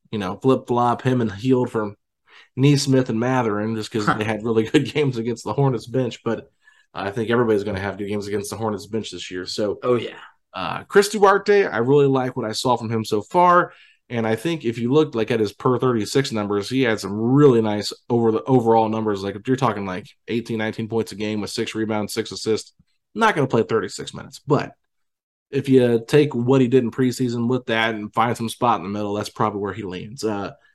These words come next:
Speaker 1: Jalen Smith, what do you got for him? Stock up or stock down?
Speaker 2: This is, this is kinda tough. This is kinda tough.
Speaker 1: Rip the
Speaker 2: I'm gonna be
Speaker 1: Band-Aid
Speaker 2: honest.
Speaker 1: off. It's bad news, Fox.
Speaker 2: It,
Speaker 1: It's
Speaker 2: it,
Speaker 1: stock
Speaker 2: it's, it's
Speaker 1: down.
Speaker 2: not good. It's stock down. And this is the, the first real person I'm gonna say stock down for.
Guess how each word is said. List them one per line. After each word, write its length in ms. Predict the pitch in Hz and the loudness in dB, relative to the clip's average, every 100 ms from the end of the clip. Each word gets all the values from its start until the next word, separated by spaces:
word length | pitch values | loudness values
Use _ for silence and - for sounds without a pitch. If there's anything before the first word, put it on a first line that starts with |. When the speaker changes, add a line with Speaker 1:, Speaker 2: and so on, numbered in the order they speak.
| _ _ 120 | _ _ 0
Speaker 1:
Jalen 360 | 143 175 170 | 2 2 0
Smith, 440 | 139 156 156 - _ _ - | -4 -4 -6 -8 _ _ -2
what 100 | 131 | 0
do 60 | |
you 80 | 123 | 0
got 160 | 120 107 | -2 -4
for 80 | 110 | -4
him? 160 | 107 | -8
Stock 260 | 95 107 104 | -6 -6 -6
up 140 | 101 | -10
or 40 | 101 | -12
stock 240 | 98 95 | -12 -12
down? 220 | - - - _ _ _ _ _ _ _ _ _ - - - - _ _ _ _ _ - | -14 -18 -20 _ _ _ _ _ _ _ _ _ -20 -20 -20 -20 _ _ _ _ _ -20
Speaker 2:
This 180 | 110 156 | -20 -20
is, 200 | 147 - | -20 -16
this 220 | 147 - | -16 -12
is 100 | 175 | -4
kinda 260 | 226 208 - | 0 2 4
tough. 380 | 170 165 - - | 4 4 0 -12
This 180 | 110 - | -16 -14
is 100 | 143 | -4
kinda 240 | - 165 | 0 0
tough. 300 | 131 135 117 | 2 2 2
Speaker 1:
Rip 80 | - | 0
the 0 | |
Speaker 2:
I'm 60 | - | 0
gonna 120 | - | 6
be 60 | 143 | 6
Speaker 1:
Band-Aid 300 | 131 120 110 | 8 8 6
Speaker 2:
honest. 160 | 107 98 | 4 0
Speaker 1:
off. 60 | |
It's 180 | 107 - | -4 -6
bad 280 | 123 120 123 | -2 0 2
news, 280 | 113 98 - | 0 -2 -6
Fox. 260 | 92 92 | -6 -2
Speaker 2:
It, 80 | 147 | 2
Speaker 1:
It's 100 | 165 | 4
Speaker 2:
it, 60 | 170 | 4
Speaker 1:
stock 120 | 165 | 4
Speaker 2:
it's, 140 | 147 | 0
it's 140 | 160 143 | 0 2
Speaker 1:
down. 60 | 160 | 6
Speaker 2:
not 220 | 175 - | 6 4
good. 200 | 113 113 | -2 -2
It's 160 | 165 | -2
stock 300 | - 190 135 | 2 2 2
down. 240 | - 110 113 | -2 -4 -2
And 80 | 156 | 0
this 120 | 175 | 2
is 60 | 180 | 4
the, 140 | 190 | 4
the 140 | 156 | 2
first 260 | 139 170 - | 2 2 2
real 140 | 156 | -2
person 300 | 135 143 131 | 0 0 0
I'm 80 | 127 | -4
gonna 80 | 120 | -4
say 140 | - | -4
stock 340 | 113 - 117 - | -4 2 2 2
down 320 | 113 107 101 | 0 -2 -4
for. 260 | 120 104 | -2 -2